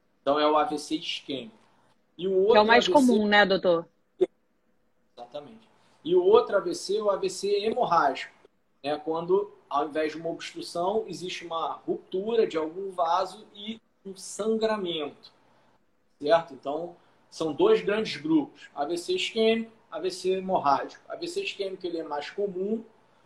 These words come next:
Speaker 1: é... e dependendo, é claro, do, do tamanho do A V C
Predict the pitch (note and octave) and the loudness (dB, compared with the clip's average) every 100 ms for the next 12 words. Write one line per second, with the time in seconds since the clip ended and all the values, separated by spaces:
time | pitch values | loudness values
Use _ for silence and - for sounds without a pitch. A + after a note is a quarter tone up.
0 | _ _ C3 C3 C3+ C3+ C3+ C3 C3 C3 | _ _ -6 -4 -2 -4 -4 -4 -6 -6
1 | C3+ - _ _ _ _ _ _ _ - | -8 -14 _ _ _ _ _ _ _ -8
2 | C#3+ C3+ D3 D3 D3+ C#3 D#3 E3 D#3+ - | -6 -2 -4 -4 -4 -4 -4 -2 -2 4
3 | D3 - C3+ B2+ - - - - D#3+ D3 | 4 6 2 -8 -16 -18 -18 0 2 2
4 | D3 E3 F3 D#3+ C#3+ C3+ C3 C#3 - - | -2 -4 -2 -4 -6 -6 -6 -10 -10 -4
5 | D3 E3 F#3 | -2 0 -4